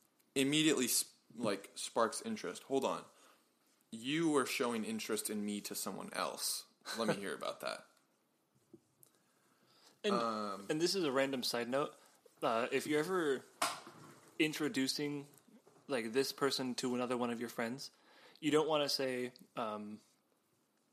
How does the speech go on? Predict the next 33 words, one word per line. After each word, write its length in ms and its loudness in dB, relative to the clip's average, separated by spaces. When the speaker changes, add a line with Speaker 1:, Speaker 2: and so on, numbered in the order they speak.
Speaker 2:
like, 220 0
I 60 6
wouldn't 200 6
wanna 160 0
say, 360 -4
Speaker 1:
This 140 0
is 60 -4
Speaker 2:
"Hey, 100 2
Speaker 1:
my 120 0
Speaker 2:
Noah." 280 8
Speaker 1:
friend. 180 -4
Speaker 2:
I 40 4
wouldn't 180 4
wanna 120 2
say, 160 2
"Hey, 180 2
Noah, 460 2
meet 280 -4
Andre." 420 0
Uh, 200 -2
if 220 4
you're 140 4
the 80 0
person 280 -4
I'm 60 -8
trying 220 0
to 80 -4
woo, 240 6
Noah, 380 -6
because 320 4
then 340 2
it's 220 -2
like, 280 0